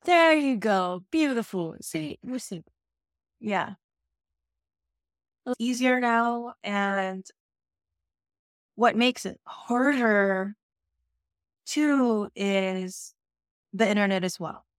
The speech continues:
Speaker 2: because people are so stuck,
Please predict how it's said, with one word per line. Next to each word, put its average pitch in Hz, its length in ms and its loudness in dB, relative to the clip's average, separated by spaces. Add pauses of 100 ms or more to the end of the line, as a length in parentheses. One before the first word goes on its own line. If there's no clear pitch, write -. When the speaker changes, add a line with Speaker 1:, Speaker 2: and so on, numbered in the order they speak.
(280)
Speaker 2:
because 190 880 2 (760)
people 214 400 -2
are 170 120 -6
so 185 260 -10
stuck, 190 420 -2